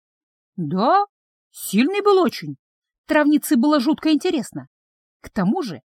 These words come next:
любопытство помогало оттягивать тот момент, когда придётся решать, что делать, куда ехать дальше.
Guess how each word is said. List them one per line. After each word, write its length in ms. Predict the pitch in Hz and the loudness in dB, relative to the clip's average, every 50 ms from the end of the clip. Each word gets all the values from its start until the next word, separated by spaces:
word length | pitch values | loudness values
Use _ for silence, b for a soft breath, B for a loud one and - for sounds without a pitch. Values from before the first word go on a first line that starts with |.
| _ _ - | _ _ 0
любопытство 680 | 240 220 220 175 202 196 - 285 - - - - 233 | 2 4 4 4 2 0 0 -2 -4 -4 -4 -2 -2
помогало 560 | 214 - 226 202 202 196 175 208 226 240 233 214 | 0 2 4 4 4 4 2 2 2 2 2 2
оттягивать 560 | 196 - - - 233 202 170 196 202 202 - _ | 0 -2 -2 -2 0 0 0 0 -2 -2 -4 _
тот 180 | - 220 - - | -4 -4 0 0
момент, 380 | 214 220 233 262 277 262 240 _ _ _ _ _ | 0 2 2 2 0 -2 -4 _ _ _ _ _
когда 300 | - - 240 196 190 226 | -6 -4 -2 0 0 0
придётся 480 | - - 254 220 190 240 240 - - 240 | 0 0 0 0 0 -2 -4 -4 -2 -2
решать, 340 | 220 233 - - - 247 240 | -2 -2 -2 -2 -4 -4 -4
что 220 | - - - 285 | -4 -6 -4 -2
делать, 420 | 254 233 269 196 139 127 127 _ _ _ _ _ _ | -2 0 -2 -2 -4 -6 -10 _ _ _ _ _ _
куда 240 | - 349 339 302 302 | -4 -2 0 0 0
ехать 360 | 277 254 220 - 277 247 269 | 0 0 -2 -4 -4 -4 -2
дальше. 360 | 320 269 185 - - - 135 | -2 -4 -4 -4 -10 -18 -20